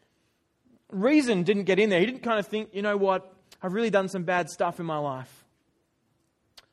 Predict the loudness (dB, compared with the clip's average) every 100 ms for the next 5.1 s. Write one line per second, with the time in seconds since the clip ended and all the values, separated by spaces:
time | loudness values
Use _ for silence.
0 | 0 2 2 0 -2 0 -2 -4 -2 -4
1 | -6 -6 -6 -4 -6 -6 -6 -4 -4 -4
2 | -6 -8 -18 -20 _ -20 -4 0 2 6
3 | 6 6 2 -2 0 0 0 -2 0 0
4 | 0 0 -2 -2 -6 -6 -8 -6 -6 -6